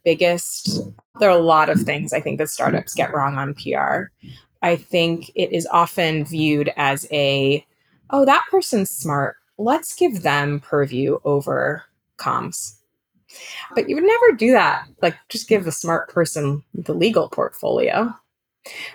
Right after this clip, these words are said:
right? It is actually a craft, and a nuanced one at that, that hinges on the ability to build human relationships with reporters, give something of value in order to get something of value.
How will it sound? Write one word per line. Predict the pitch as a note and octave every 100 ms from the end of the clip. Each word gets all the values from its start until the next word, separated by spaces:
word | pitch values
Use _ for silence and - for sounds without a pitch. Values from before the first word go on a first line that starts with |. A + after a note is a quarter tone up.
| -
right? | C#3+ F3 - _ -
It | G#3+
is | A#3 A3
actually | E3+ E3+ - E3 D3+ - E3
a |
craft, | - C3 G#2+ - - - _ _ _ _
and | D#3+ D3+ D#3
a | D#3
nuanced | F#3 F#3 D3+ D3 -
one | D3+
at | D3
that, | - - - - _ _ -
that | C#3+
hinges | - G#3 G#3 F#3+ E3
on | D#3 D#3+
the | F3+
ability | - D3+ D3 -
to | D3+ - D#3 - D#3 _ _ _ -
build | F3+ D#3 D#3 E3 -
human | - A3 A3 G#3
relationships | G3 F#3 G#3 F#3+ F#3+ - -
with | E3+ F#3
reporters, | F3+ F#3 F3+ G3+ A3+ - D#3+ - _ _ -
give | D#3+ A3 A3+
something | - A3 G#3 G3+ F3+
of | F3
value | C#3+ D3 D3 D3
in | D3
order | C3 C3+
to | -
get | - F2
something | - B1+ - -
of | -
value. | - - - -